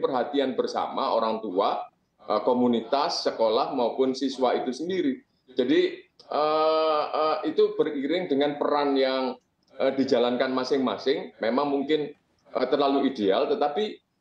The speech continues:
eh, beberapa percontohan saya kem-, eh, eh, eh, sempat terlibat, diajak oleh sekolah untuk, eh, bercerita tentang apa itu buruknya screen time, eh, pa-, pada,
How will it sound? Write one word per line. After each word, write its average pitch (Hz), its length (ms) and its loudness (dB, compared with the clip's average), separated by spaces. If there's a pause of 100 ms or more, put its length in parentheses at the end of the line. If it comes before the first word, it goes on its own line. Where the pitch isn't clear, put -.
(140)
eh, 151 240 2
beberapa 151 600 2
percontohan 147 760 0
saya 131 240 0
kem-, 117 240 -4
eh, 101 380 0
eh, 104 260 0
eh, 101 320 0
sempat 117 400 -2
terlibat, 120 460 0 (400)
diajak 104 400 2
oleh 113 180 4
sekolah 117 480 2
untuk, 110 540 0 (300)
eh, 117 180 0
bercerita 131 800 0
tentang 120 380 -2
apa 117 260 -2
itu 120 400 0
buruknya 120 560 2
screen 151 460 -2
time, 104 420 -2 (160)
eh, 95 240 2
pa-, 101 340 -4
pada, 101 600 -2